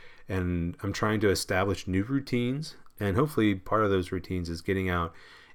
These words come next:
and being more active, going for walks, going for hikes, doing some things that are a bit more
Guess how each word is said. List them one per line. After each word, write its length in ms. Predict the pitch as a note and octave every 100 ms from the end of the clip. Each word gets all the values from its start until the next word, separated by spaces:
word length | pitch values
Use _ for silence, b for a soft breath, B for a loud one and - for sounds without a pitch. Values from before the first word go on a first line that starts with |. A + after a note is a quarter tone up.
| -
and 260 | F2+ F2
being 220 | F#2+ F#2+
more 180 | F#2 F2
active, 360 | E2+ - F#2 F2
going 240 | G2 A2
for 160 | A2+ G#2+
walks, 380 | F2+ F2 - -
going 240 | G2 F#2+
for 180 | - F#2+
hikes, 440 | F#2+ F2+ E2+ -
doing 340 | - A#2 B2 A#2
some 200 | - G#2+
things 260 | G#2 G2+
that 80 | F#2+
are 60 | F#2
a 40 |
bit 180 | E2+ G2
more 320 | F#2 F#2 F2+